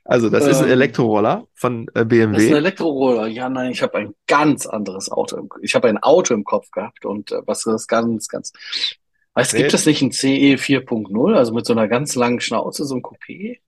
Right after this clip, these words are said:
Speaker 1: Äh, das gibt ein Coupé. Äh, ob das C E heißt, weiß ich nicht, aber vier Punkt null, das kann sein, aus den,
Speaker 2: C-,
Speaker 1: aus den siebziger Jahren.
Speaker 2: C S E?
Speaker 1: Äh, äh, C-,
Speaker 2: Ja, genau.
Speaker 1: C L oder C S L oder so?
Speaker 2: C S E
Speaker 1: Da müssen wir noch mal,
Speaker 2: oder nicht?
Speaker 1: da müssen wir noch mal gucken, aber ich weiß, welches du meinst.
Speaker 2: Da müssen
Speaker 1: Du
Speaker 2: wir noch
Speaker 1: meinst
Speaker 2: mal
Speaker 1: das Coupé.
Speaker 2: recherchieren, ja.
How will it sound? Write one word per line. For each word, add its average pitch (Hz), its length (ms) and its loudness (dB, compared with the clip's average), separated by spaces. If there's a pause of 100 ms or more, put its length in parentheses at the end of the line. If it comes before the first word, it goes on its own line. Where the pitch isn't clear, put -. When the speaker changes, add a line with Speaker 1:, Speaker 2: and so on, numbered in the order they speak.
Speaker 1:
Äh, 123 160 4
das 113 180 0
gibt 120 160 -2
ein 113 80 -8
Coupé. 113 540 2 (160)
Äh, 110 440 0
ob - 160 -4
das - 220 -10
C 120 140 0
E 135 200 0
heißt, 120 220 0
weiß 110 220 0
ich 160 160 -6
nicht, 151 220 -6
aber 123 180 2
vier - 160 -2
Punkt 113 200 -6
null, 123 140 2
das 127 180 0
kann 120 160 -4
sein, 117 220 0
aus - 160 -4
den, 107 120 -6
Speaker 2:
C-, 156 160 2
Speaker 1:
aus - 100 -4
den 110 80 -2
siebziger 147 480 2
Jahren. 110 200 0
Speaker 2:
C 101 180 -6 (260)
S 117 80 -2
E? - 40 0
Speaker 1:
Äh, 120 80 2
äh, 113 60 -2
C-, 123 120 -2
Speaker 2:
Ja, 139 220 4
genau. 131 460 -4 (500)
Speaker 1:
C 127 300 0
L 156 360 0
oder 113 180 -2
C - 160 -6
S - 140 -6
L 151 200 -4
oder 156 220 -4
so? 175 220 -6 (840)
Speaker 2:
C 131 240 -10
S - 0 -
E - 20 -2
Speaker 1:
Da 120 120 2
müssen 151 180 2
wir 151 100 4
noch 135 100 2
mal, 135 120 0
Speaker 2:
oder 107 60 -10
nicht? 113 140 -12
Speaker 1:
da 131 100 2
müssen 156 180 0
wir 151 80 2
noch 139 100 0
mal 135 120 2
gucken, 131 260 0
aber 107 100 2
ich 117 140 -2
weiß, 127 200 -2
welches 120 220 0
du 113 100 -8
meinst. 123 160 0
Speaker 2:
Da 139 60 8
müssen 151 120 4
Speaker 1:
Du 160 80 6
Speaker 2:
wir 160 40 4
noch 156 80 4
Speaker 1:
meinst 147 140 2
Speaker 2:
mal - 20 2
Speaker 1:
das 143 80 0
Coupé. - 80 -6
Speaker 2:
recherchieren, 135 460 0
ja. 135 340 0